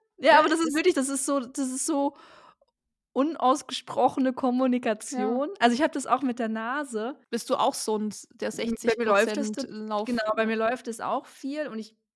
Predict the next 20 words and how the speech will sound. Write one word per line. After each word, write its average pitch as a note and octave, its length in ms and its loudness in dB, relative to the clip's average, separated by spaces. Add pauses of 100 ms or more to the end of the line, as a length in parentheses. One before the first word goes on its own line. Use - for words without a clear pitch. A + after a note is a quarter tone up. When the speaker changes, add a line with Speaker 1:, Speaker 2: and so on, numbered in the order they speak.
(140)
Speaker 1:
äh, A3 120 -8
vergesse A3+ 380 -6
einfach G#3 140 -6
manchmal G3 260 -6
die F3 60 -10
Taschentücher. - 800 -12 (340)
Und G#3 100 -8
mein G#3 140 -4
Kumpel A#3 260 -2
Jan A3 220 -2
hat G#3 100 -6
immer A#3+ 200 -2
Taschentücher A#3+ 540 -8
dabei, G#3 440 -4
der G3+ 120 -2
ist G3 140 -10
immer G3 180 -6
sehr, G3+ 580 -6
sehr, F#3+ 600 -10 (240)
ja, F#3 400 -16